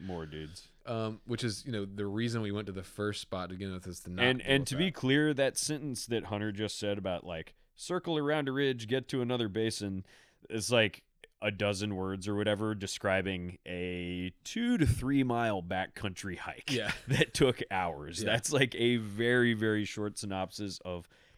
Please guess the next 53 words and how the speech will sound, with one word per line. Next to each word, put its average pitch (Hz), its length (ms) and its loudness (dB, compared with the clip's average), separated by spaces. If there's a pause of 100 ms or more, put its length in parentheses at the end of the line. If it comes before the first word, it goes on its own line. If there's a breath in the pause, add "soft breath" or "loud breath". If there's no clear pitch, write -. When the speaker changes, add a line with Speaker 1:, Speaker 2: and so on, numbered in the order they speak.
(120 soft breath)
Speaker 1:
a 92 300 -2 (100)
lot 90 720 -2 (180)
of 90 120 -8
exertion 82 480 -8
of 78 60 -8
Speaker 2:
Yeah. 80 100 0
Speaker 1:
effort. 82 320 -6 (180 loud breath)
Side 127 340 4
hilling 113 320 0
again 107 420 -2 (420 soft breath)
Speaker 2:
Yeah. 110 160 0
Speaker 1:
across 107 320 2
more 113 260 0
scree, 110 640 4 (240 loud breath)
like, 101 200 0
going 139 340 4
through 135 320 2
this 123 180 2
stuff. 110 560 0 (200)
We 113 160 0
were 113 120 0
like, 92 220 -2 (100)
"Dude, 92 340 -4 (800 loud breath)
<sighs> - 420 -10
I 120 60 -6
mean, 113 240 2
maybe 160 340 2
these 156 240 0
guys 160 320 2
could 120 140 -12
get 135 180 0
over 139 160 0
the 104 120 -2
top - 380 -2
of 160 80 0
this 170 280 -4
with 175 140 -8
A 180 160 -2
T 185 200 -6
Vs," 190 460 -2
but, 113 320 2
like, 101 260 2
we 180 260 -2
went 120 220 2
through 104 120 -6
some 90 220 -10
seriously 101 600 -4
gnarly 95 420 -2
territory 98 680 -4
that 87 220 -4
it 82 100 -6
would 90 240 -6
be, 85 400 -6